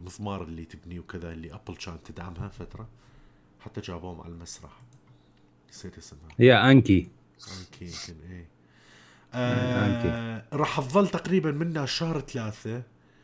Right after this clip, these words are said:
Speaker 1: آه، كومة أبديتات يعني لكل شيء.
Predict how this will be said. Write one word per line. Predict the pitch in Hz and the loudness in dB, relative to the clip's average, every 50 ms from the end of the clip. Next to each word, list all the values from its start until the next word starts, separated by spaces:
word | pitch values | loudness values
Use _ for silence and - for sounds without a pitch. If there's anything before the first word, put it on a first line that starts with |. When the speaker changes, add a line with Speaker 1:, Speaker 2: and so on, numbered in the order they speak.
| _ _ _ _ _ _ _ _ - - | _ _ _ _ _ _ _ _ -18 -12
Speaker 1:
آه، | 104 104 101 101 98 | -10 -8 -6 -6 -8
كومة | - - - 139 143 143 135 - - | -6 -2 0 0 0 0 -2 -4 -6
أبديتات | 107 92 - 98 87 - - 87 82 80 - | -8 -10 -8 -10 -10 -10 -10 -12 -14 -12 -12
يعني | 92 90 90 95 | -10 -10 -8 -8
لكل | 95 - - 175 165 | -8 -4 -2 -2 -2
شيء. | - - - - | -2 -6 -12 -14